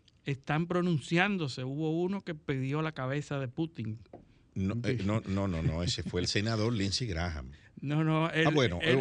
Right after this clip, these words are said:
Speaker 2: eh, eh, sí, sí,
Speaker 1: fue,
Speaker 2: eh,
Speaker 1: fue un oligarca ruso que vive en Estados Unidos.
Speaker 2: pero Lindsey Graham dijo que, que si no apa-, iba a aparecer un Brutus en Rusia.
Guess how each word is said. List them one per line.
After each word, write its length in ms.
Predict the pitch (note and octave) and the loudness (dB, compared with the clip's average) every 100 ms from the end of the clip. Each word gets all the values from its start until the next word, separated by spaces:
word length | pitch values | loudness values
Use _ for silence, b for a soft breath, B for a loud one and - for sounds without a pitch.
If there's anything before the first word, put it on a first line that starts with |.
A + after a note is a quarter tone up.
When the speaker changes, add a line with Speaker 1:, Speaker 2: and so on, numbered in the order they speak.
| B2+ | 4
Speaker 2:
eh, 100 | C3 | 0
eh, 60 | C#3+ | 2
sí, 240 | - G#2 | 2 2
sí, 180 | - D#2+ | 2 -4
Speaker 1:
fue, 360 | - E3 G3 | 0 6 6
Speaker 2:
eh, 40 | G3+ | 6
Speaker 1:
fue 240 | G3+ G3+ | 4 6
un 280 | A#3 B3 B3 | 6 4 4
oligarca 580 | A#3+ A#3+ A#3 A#3 A#3 A3+ | 2 4 4 4 4 0
ruso 400 | A3+ B3 - F#3+ | 2 -2 -2 -6
que 100 | E3 | -2
vive 200 | D#3 F#3 | 0 0
en 60 | G3 | 0
Estados 360 | F#3 G3 G3 | -2 -4 -4
Unidos. 560 | G#3 A2 G#2 G2+ G2+ G2+ | 0 4 6 4 4 0
Speaker 2:
pero 0 | - | -2
Lindsey 380 | G2 F2+ D#2+ A#2 | 0 0 0 0
Graham 460 | B2 F2 E2 A#2 | 2 2 2 0
dijo 280 | A#2 F2+ A2+ | 2 2 0
que, 280 | - G2 - | 2 0 0
que 160 | - G#2+ | 0 0
si 160 | A2+ | 2
no 280 | G2+ A#2+ C3+ | 2 2 0
apa-, 240 | B2 A#2+ - A2+ | 0 -2 0 0
iba 100 | A#2 | 0
a 40 | A2+ | 0
aparecer 340 | G#2+ G2+ A2 | 0 0 0
un 100 | G#2+ | 0
Brutus 420 | G2 F2+ D#2+ - - | 0 -2 -4 -10 -10
en 100 | E2 | -8
Rusia. 280 | D2 - | -10 -12